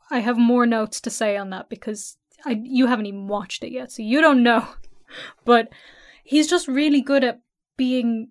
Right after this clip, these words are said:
fake, but I think we can all kinda spot it now. And it's, it's so annoying because part of me still wants to, like, give him the benefit of the doubt, but it's just, like, he's just so clearly,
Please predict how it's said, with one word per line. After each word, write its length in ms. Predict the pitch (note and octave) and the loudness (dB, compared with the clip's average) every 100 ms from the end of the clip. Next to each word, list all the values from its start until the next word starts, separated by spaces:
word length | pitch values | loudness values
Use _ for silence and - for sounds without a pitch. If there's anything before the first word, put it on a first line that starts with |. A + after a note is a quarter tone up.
| _ | _
fake, 600 | - - A#3+ A#3 C#4 B3+ - | -20 -8 -4 -2 -4 -8 -6
but 140 | A#3 | -2
I 100 | A3+ | -2
think 280 | G#3+ C#4 C#4 | -2 -2 -2
we 80 | D4 | -6
can 180 | C#4 | -4
all 220 | A#3+ A3+ A#3 | -2 -4 -4
kinda 260 | B3 A3+ | -4 -4
spot 460 | G#3+ - - G#3+ G#3+ | -6 -10 -6 -4 -2
it 160 | B3+ C#4+ | -4 -2
now. 340 | D4 D#4+ E4+ _ _ _ _ _ _ _ _ _ - | -4 -2 -6 _ _ _ _ _ _ _ _ _ -6
And 160 | C4+ | 0
it's, 220 | B3+ B3+ - - | 0 -2 -14 -6
it's 200 | D4+ C#4 | -6 -2
so 220 | - D#4+ | 2 2
annoying 480 | E4 C4+ C#4 C#4+ B3 | 4 4 4 4 2
because 380 | A3+ A#3 A3+ A3+ _ _ _ _ - | -2 -4 -4 -6 _ _ _ _ -10
part 280 | - D4+ | 2 2
of 120 | F4 E4 | 4 0
me 180 | D#4+ | 0
still 420 | C#4+ - B3+ A#3+ A3+ | 0 0 2 2 2
wants 380 | G#3+ A3 A#3 - | -2 -2 -4 -4
to, 120 | A#3+ | -6
like, 300 | G#3 G3+ F#3 | -4 -6 -6
give 180 | A3 G3+ | -8 -8
him 100 | G#3 | -10
the 80 | G3+ | -8
benefit 480 | G3+ G3+ G3+ A3 | -10 -10 -12 -12
of 120 | G#3 G3 | -12 -12
the 60 | |
doubt, 340 | G3 G3 G3+ A#3+ | -10 -8 -8 -8
but 140 | A#3+ | -10
it's 200 | C4+ - | -10 -12
just, 200 | - A#3 | -10 -8
like, 140 | A#3 A3 | -8 -10
he's 180 | A3+ A3 | -10 -6
just 240 | B3 - | -8 -4
so 240 | A#3+ A3+ | -4 -4
clearly, 920 | A3+ - A#3+ A3+ A3 A3 G#3 G3+ G3 | -6 -8 -6 -4 -4 -4 -6 -8 -14